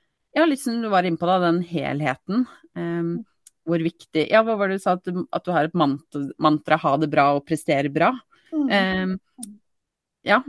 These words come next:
Speaker 1: hvordan på en måte bruker du det?
Speaker 2: Ja, altså, det har blitt, eh, veldig viktig for meg, egentlig. Jeg har fått en helt annen bevissthet, og egentlig så føler jeg har forandret meg voldsomt etter den siste utbrentheten, og etter at jeg startet for meg selv, fordi at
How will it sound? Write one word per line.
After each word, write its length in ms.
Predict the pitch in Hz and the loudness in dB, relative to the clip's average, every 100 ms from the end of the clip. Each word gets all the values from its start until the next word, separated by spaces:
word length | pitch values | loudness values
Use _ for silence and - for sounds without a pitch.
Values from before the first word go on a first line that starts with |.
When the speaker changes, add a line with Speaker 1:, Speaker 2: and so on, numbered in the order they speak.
| 262 | -4
Speaker 1:
hvordan 340 | 202 233 247 240 | -2 2 2 2
på 100 | 240 | -4
en 60 | |
måte 220 | 214 190 185 180 185 160 143 - | -4 0 2 2 0 -4 -10 -14
bruker 640 | - 202 220 151 - 156 | -8 -2 -2 -2 -2 0
du 40 | 156 | 2
det? 140 | 151 285 - _ _ _ _ _ _ _ _ - | 0 -2 -14 _ _ _ _ _ _ _ _ -10
Speaker 2:
Ja, 120 | 269 277 | -6 -4
altså, 180 | 294 | -4
det 140 | 269 269 | 0 2
har 100 | 269 | 2
blitt, 500 | 233 262 254 - - | 2 2 0 -8 -2
eh, 840 | 262 254 247 240 240 240 233 233 - _ 226 247 | 0 2 2 0 -2 -4 -4 -6 -10 _ -4 2
veldig 480 | 269 202 175 185 185 | 2 2 -6 -8 -6
viktig 380 | 220 - 170 | -8 -10 -14
for 120 | 156 180 | -10 -8
meg, 120 | 175 | -6
egentlig. 220 | 170 165 214 | -6 0 2
Jeg 120 | 214 | 2
har 80 | 220 | 0
fått 380 | 226 165 _ | -4 -10 _
en 240 | 214 214 220 214 - _ _ | -4 -2 -2 -6 -12 _ _
helt 380 | 208 220 202 202 | -4 0 0 0
annen 280 | 214 170 165 | -2 -2 -2
bevissthet, 640 | 190 170 - - 240 240 | -4 -4 -10 0 2 4
og 60 | - | 2
egentlig 300 | 180 165 208 | 0 -2 -4
så 120 | 233 | -4
føler 240 | 233 190 151 | -2 -2 0
jeg 60 | 156 | -2
har 80 | 160 | -2
forandret 600 | 185 151 - - 165 - | -4 -4 -8 -12 -12 -8
meg 560 | 156 147 143 - - | -6 -6 -10 -16 -18
voldsomt 800 | 214 196 185 160 - 214 240 233 - | -8 -4 -4 -6 -6 0 2 0 -2
etter 460 | 214 - _ 175 | -8 -8 _ -4
den 160 | 165 165 | -2 -4
siste 320 | 190 185 170 | -6 -6 -8
utbrentheten, 680 | 156 - 156 147 147 - 160 | -10 -12 -12 -10 -10 -8 -6
og 100 | 165 | -4
etter 300 | 139 - - | -6 -8 -10
at 80 | 156 | -8
jeg 100 | 170 | -10
startet 540 | - 180 156 - 156 - | -8 -8 -8 -10 -12 -10
for 140 | 160 | -10
meg 80 | 175 | -6
selv, 400 | - 262 311 277 | 0 2 2 0
fordi 220 | 247 196 | -4 -4
at 300 | 185 196 - | -4 -4 -8